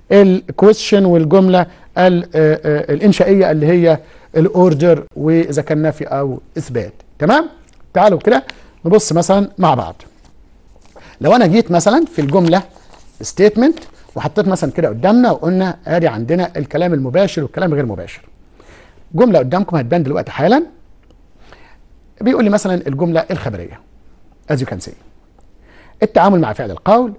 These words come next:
معروف إن طبعًا كلمة said أو said to إذا كان بيقول ممكن تبقى يخبر شخص، هتبقى told. الناس تركز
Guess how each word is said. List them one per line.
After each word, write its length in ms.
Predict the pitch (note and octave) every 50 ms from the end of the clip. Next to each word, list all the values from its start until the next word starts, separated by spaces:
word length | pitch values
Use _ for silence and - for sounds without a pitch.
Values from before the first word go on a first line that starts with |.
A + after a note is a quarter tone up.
| - -
معروف 220 | D3+ C3+ D#3 - D3+
إن 120 | C3 B2
طبعًا 260 | - D#3+ D3+ B2 A#2+
كلمة 280 | A2 - D#3+ C3 G#2+ G2 - - -
said 280 | - C#3+ A#2 A2 B2 - - -
أو 140 | A#2 G#2
said 200 | G#2 - F3 F3 E3+ - - - -
to 280 | E3+ G3 G#3+ A3+ B3 - _ _ _ _ - -
إذا 100 | A2+ A2+
كان 220 | - - E3+ D3+ C3
بيقول 540 | B2+ C3+ - - F#3 G3 G#3 G3+ F#3 G3 - - - - - _ _ _ - - - - - A3+
ممكن 300 | A3+ G3+ - D3+ B2 -
تبقى 320 | F3 F3 - C3 D3+ - - _ _ _ _ _ _ -
يخبر 260 | - G#3 D#3 C#3 C3+ C3+
شخص، 400 | - - G#3+ A3 - - - - - _ - - - - - - - - _ _ - - - - _ - - -
هتبقى 260 | F3 - G#3 F3+ D3 -
told. 260 | E3+ C#3 A2 - - - _ _ - - - - - - - - - - - - - _ - - - -
الناس 220 | D3+ F#3+ E3+ -
تركز 400 | - F#3 - - - C#3+ B2 -